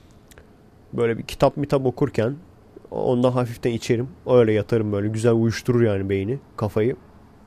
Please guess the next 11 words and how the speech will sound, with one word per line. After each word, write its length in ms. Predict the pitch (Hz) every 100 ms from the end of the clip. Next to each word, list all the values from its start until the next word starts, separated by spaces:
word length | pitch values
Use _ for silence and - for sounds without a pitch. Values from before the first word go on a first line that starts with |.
| - - - - -
Hani 180 | 113
sıkıntı 480 | 98 - - 120 120
falan 340 | 110 110 110 110
varsa 260 | 101 -
seni 180 | 110 107
rahatlatır 460 | 101 98 - 101 104
falan. 240 | 101 120 - - - - - - - - - - - -
Ondan 380 | 110 104 104
sonra, 480 | 98 - 104 104 110 - -
e, 420 | 113 104 104 107 110 - - - - - - - - - - - - - - - - - - - - - - - - - - - - - -
ulan 240 | 110 98